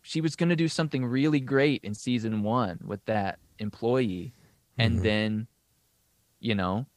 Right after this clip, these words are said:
Speaker 1: shot herself in the foot and just, like, moved on. Like, she's always in relationships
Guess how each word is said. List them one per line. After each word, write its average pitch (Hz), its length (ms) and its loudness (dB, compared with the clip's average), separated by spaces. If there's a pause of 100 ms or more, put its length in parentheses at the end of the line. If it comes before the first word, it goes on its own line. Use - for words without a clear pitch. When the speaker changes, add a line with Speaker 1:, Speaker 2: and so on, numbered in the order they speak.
(100)
Speaker 1:
shot 107 300 2
herself 123 420 2
in 131 80 0
the 131 80 0
foot 190 360 2 (160)
and 101 160 -4
just, 110 300 -4
like, 95 200 -2 (540)
moved 113 340 -2
on. 113 300 0
Like, 87 160 -8
she's - 240 -8 (140)
always 113 880 4
in 117 180 0
relationships 104 1160 -2